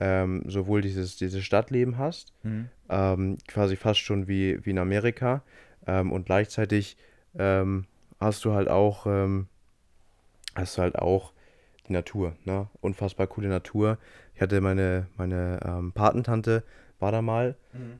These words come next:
Speaker 1: ähm, und die hat gesagt, das war, war der Wahnsinn. Ja, die sind da, ähm, ne, Wildwasser-Rafting, äh,
Speaker 2: Geil.
Speaker 1: gewesen, äh, und, und haben da ganz, ganz viel Natur gemacht. Gleichzeitig dann trotzdem in einem, äh, sehr, sehr chilligen Hotel irgendwo in der Stadt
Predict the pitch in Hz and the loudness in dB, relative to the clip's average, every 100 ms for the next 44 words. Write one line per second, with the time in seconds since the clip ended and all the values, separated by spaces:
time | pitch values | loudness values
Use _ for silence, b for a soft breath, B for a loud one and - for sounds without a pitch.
0 | - 95 95 95 95 - 92 90 95 - | -2 2 2 2 -2 -2 -4 -2 -4 -4
1 | 90 92 - 87 - 90 87 85 90 90 | -4 -4 -4 -12 -6 -4 -4 -4 -6 -6
2 | 90 92 92 85 82 87 92 92 87 90 | -4 -2 -2 -4 -8 -6 -6 -8 -6 -6
3 | 87 - b b b - 90 90 87 87 | -6 -10 b b b -8 -4 -2 -4 -6
4 | 90 90 90 101 98 95 92 95 95 95 | -4 -2 2 2 2 -2 -2 -2 -2 -2
5 | - 95 95 95 82 90 90 95 95 98 | -4 -6 -4 -6 -6 -8 -8 -8 -4 -2
6 | 98 95 92 - B B B - 92 87 | -2 -2 -4 -6 B B B -10 -6 -4
7 | 90 67 58 65 - 87 90 85 90 95 | -4 -6 -6 -6 -4 -4 -4 -6 -6 -4
8 | 92 90 90 - 92 104 - 98 - 101 | -2 -2 -4 -6 -6 -4 -4 -4 -2 0
9 | 95 92 - 104 98 95 - 104 107 - | 0 -2 -4 -4 -2 -4 -6 -4 -4 -2
10 | 101 101 98 92 - 107 - 101 117 B | -2 -2 -4 -4 -2 -4 0 0 0 B
11 | B B B - 101 101 98 73 82 82 | B B B 0 4 4 4 2 0 0
12 | 69 53 107 104 101 98 95 - - 110 | -2 0 2 2 4 2 2 -2 -2 -2
13 | 104 104 98 - 107 101 95 95 98 92 | 0 -2 -4 0 2 4 2 2 2 2
14 | 90 - 110 110 - | 2 0 -2 -2 -16